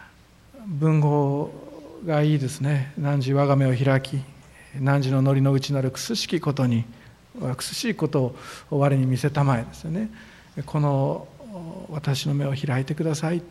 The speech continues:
と祈ります。このお祈りを今日の私たちのこの一年の初めの聖日礼拝の、にあたって心に留めていきたい御言葉で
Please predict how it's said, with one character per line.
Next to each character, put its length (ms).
と 400
祈 180
り 80
ま 140
す。 140
こ 140
の 160
お 60
祈 260
り 40
を 240
今 140
日 40
の 300
私 280
た 100
ち 120
の 200
こ 100
の 180
一 200
年 160
の 100
初 220
め 100
の 320
聖 220
日 240
礼 140
拝 220
の、 1300
に 120
あ 80
た 120
っ 40
て 500
心 320
に 100
留 140
め 100
て 120
い 60
き 80
た 180
い 80
御 180
言 140
葉 100
で 260